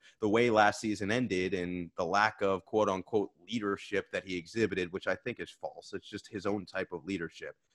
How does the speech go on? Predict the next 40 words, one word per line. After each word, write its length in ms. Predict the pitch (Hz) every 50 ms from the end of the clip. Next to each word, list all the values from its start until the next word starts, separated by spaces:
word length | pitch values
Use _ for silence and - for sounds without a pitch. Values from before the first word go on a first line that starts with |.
| _ _ _ _ _
But 260 | - 120 107 101 - - _ _
I 80 | - 113
think 280 | - - 143 135 139
that 160 | 139 127 - -
somebody 540 | - - 147 139 147 143 127 131 120 117
must 240 | 110 110 107 107 -
have 120 | 107 90 -
said, 160 | - 107 101
"Hey, 300 | 156 202 170 90 80 - - _ _ _ _ _ _ _ _ _ _ _
you 100 | 135 151
gotta 180 | 269 330 -
show 180 | - - 151 151
people 340 | 147 - 151 147 - 139 120
that 120 | 113 113 90
you 220 | 107 120 127 - -
are 480 | 117 113 117 123 120 104 101 98 92 - - _ _ _ _ _ _ _ _ _ _ _ _ _ _ _ _ _ _ _ _ - -
a 60 | 101
cool 260 | - - 156 165 165
dude, 460 | 139 107 139 139 151 180 196 208 208 160
you're 180 | 131 120 113
good 240 | 107 - 135 156 151
to 60 | 147
be 160 | - 156 165
around, 500 | 175 170 160 165 170 170 180 190 190 175
you're 140 | 113 113 110 -
easygoing, 800 | 147 156 139 120 131 120 127 135 143 160 170 185 196 190 175
and 160 | 151 143 147
just 160 | 160 185 - -
show 240 | - 160 160 175
them 140 | 165 170 160
who 100 | 156 165
you 180 | 165 151 151 156
are." 300 | 180 - 113 92 80 -
And 160 | - 101 113
that's 160 | 143 156 -
what 80 | 185 170
he's 100 | 151 117
done 240 | - 131 139 139 123
so 180 | - 113 98
far. 380 | - - 92 85 80 80 82